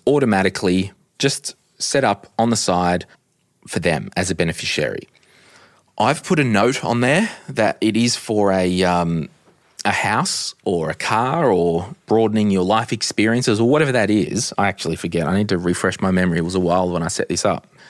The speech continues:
So when I die, the kids have little investment accounts for them.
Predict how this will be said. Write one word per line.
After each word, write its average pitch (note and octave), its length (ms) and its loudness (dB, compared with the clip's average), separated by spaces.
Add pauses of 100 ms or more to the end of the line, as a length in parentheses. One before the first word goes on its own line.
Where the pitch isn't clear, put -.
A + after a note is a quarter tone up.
(520)
So - 160 0
when C3 100 2
I D3 140 2
die, G2+ 560 2 (760)
the G2 120 -8
kids G#2 440 -2
have F2+ 640 -2 (600)
little D3 260 2
investment F2 420 0
accounts F2 400 -4
for - 180 -6
them. D#2 340 -4